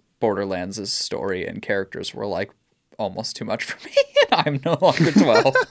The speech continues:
Speaker 1: Like, it's just like, do I really need this in my life? But, but anyways.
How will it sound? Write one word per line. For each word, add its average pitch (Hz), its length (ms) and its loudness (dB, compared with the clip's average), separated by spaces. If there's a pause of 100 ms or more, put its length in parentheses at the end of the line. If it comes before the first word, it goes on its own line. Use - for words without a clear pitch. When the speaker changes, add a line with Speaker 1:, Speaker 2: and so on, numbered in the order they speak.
(560)
Speaker 1:
Like, - 160 6
it's - 240 0
just - 320 -6
like, 156 260 2
do 147 120 -4
I 131 80 0
really 160 440 -6
need 170 300 -10
this 175 220 -10
in 175 80 -10
my 57 120 -10
life? - 400 -10
But, 101 200 0 (500)
but 85 180 -6
anyways. 82 480 -12